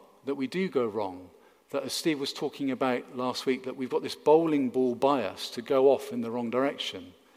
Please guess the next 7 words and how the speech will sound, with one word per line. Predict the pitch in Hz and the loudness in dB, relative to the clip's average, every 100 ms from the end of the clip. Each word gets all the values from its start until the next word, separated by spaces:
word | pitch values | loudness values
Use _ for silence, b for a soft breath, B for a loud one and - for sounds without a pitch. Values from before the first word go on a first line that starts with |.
| b b b b b | b b b b b
So, | - - 135 131 131 B B B B B 127 | -8 6 6 6 0 B B B B B -2
um, | 127 127 127 120 - - _ _ _ _ _ _ _ _ _ _ _ | 0 2 -2 -8 -20 -20 _ _ _ _ _ _ _ _ _ _ _
so | - 147 | -2 0
you | 165 | 0
hear | 160 165 151 | 2 6 8
the, | 143 143 - - - - - - - - _ _ | 6 2 -10 -16 -20 -20 -20 -20 -20 -20 _ _
uh, | 120 | -8